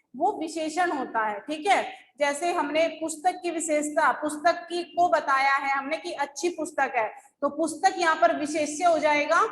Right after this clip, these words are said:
और विशेषण, विशेषता क्या बताई है हमने उसकी? अच्छी।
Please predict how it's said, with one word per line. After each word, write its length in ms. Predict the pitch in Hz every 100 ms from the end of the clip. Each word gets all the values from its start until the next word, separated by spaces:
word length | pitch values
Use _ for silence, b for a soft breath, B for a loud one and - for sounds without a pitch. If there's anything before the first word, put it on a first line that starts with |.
| - - -
और 140 | 294
विशेषण, 560 | 302 302 320 320 381 359 302
विशेषता 420 | 269 302 302 302 349
क्या 220 | 349 330
बताई 360 | 320 311 302
है 60 | 302
हमने 220 | 294 269
उसकी? 300 | 277 277 403 427
अच्छी। 680 | 247 254 - - 233 190